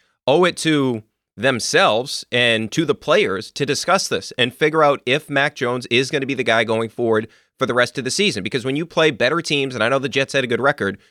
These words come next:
you're gonna lose those type of games. And the quarterback has gotta own some of it. Like, I, we can, and I did earlier, we can criticize the play calls. We can criticize some of the guys that aren't getting more playing time. We can do all that. But you're not objective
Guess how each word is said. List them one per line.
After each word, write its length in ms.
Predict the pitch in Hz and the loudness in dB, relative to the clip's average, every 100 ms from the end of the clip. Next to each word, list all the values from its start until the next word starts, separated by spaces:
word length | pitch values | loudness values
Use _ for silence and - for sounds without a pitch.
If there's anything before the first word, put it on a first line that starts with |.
| _ | _
you're 180 | 113 170 | -2 0
gonna 200 | 233 202 | 0 0
lose 260 | 165 165 | -2 -2
those 180 | 147 113 | -2 -2
type 220 | 113 95 | -2 -2
of 60 | 92 | -4
games. 320 | 90 - - _ _ _ | -6 -8 -16 _ _ _
And 120 | 135 | 0
the 60 | 147 | 0
quarterback 600 | 143 - 214 185 151 139 | -2 0 2 2 0 0
has 120 | 131 | -4
gotta 260 | 113 147 139 | 0 0 2
own 200 | 135 131 | 0 -2
some 240 | - 123 | -2 -2
of 80 | 98 | -2
it. 100 | 98 | -2
Like, 220 | 123 123 _ _ _ _ 160 | -2 -2 _ _ _ _ -4
I, 60 | - | -2
we 180 | 151 220 | -2 -2
can, 240 | 208 175 - | -2 -2 0
and 120 | 131 | 0
I 100 | 135 | 2
did 220 | 131 196 | 2 2
earlier, 380 | 196 175 101 90 | 2 2 0 -2
we 140 | 139 | -4
can 180 | 143 165 | -4 -6
criticize 540 | - 160 180 175 160 | -2 -2 0 2 2
the 100 | - | 0
play 220 | 143 139 117 | -2 0 0
calls. 380 | 95 - - - _ | -2 -4 -8 -18 _
We 120 | 131 | -2
can 200 | 143 160 | -2 -4
criticize 500 | 147 180 196 175 160 | -2 -2 0 2 2
some 140 | 156 147 | 2 -2
of 20 | |
the 80 | 143 | 0
guys 240 | 139 139 | 0 0
that 80 | 139 | 0
aren't 180 | 127 139 | -2 0
getting 240 | 143 135 | 0 0
more 160 | 131 131 | 0 0
playing 260 | - 151 | 0 -2
time. 180 | 120 95 | -2 -4
We 100 | 135 | -4
can 240 | 185 202 185 | -4 -4 -4
do 180 | 196 | 0
all 160 | 202 107 | 2 2
that. 280 | 85 71 - _ _ _ | 2 -2 -4 _ _ _
But 240 | 160 147 143 | 2 2 2
you're 240 | 151 160 151 | 0 0 2
not 320 | 151 214 - | 2 0 -2
objective 720 | 127 107 123 - 98 80 95 | -8 -2 -2 -2 -6 -8 -8